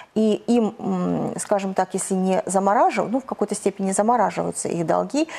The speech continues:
и возможность того, чтобы они не насчитывались пени штрафы, и появился промежуток времени, в течение которого они могли бы их, э, реструктуризировать, этот долг, и затем выплатить.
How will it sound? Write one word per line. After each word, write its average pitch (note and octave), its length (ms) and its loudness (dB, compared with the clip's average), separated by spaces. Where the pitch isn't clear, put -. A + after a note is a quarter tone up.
и F#3+ 80 0
возможность F#3+ 580 0
того, A3 220 2
чтобы G3 300 0
они G3+ 260 2
не G#3+ 160 4
насчитывались F#3+ 640 0
пени F3+ 260 -2
штрафы, C#4 520 0
и F#3 340 -2
появился G#3 460 0
промежуток F#3+ 640 -2
времени, C4 400 2
в - 240 -8
течение F#3+ 400 0
которого A#3 500 0
они F3+ 260 2
могли F#3 300 2
бы F#3+ 220 0
их, G3 280 2
э, F3 340 2
реструктуризировать, F#3+ 1300 0
этот C#4 340 -2
долг, D#4 260 2
и F#3 80 0
затем G#3+ 420 0
выплатить. - 640 -6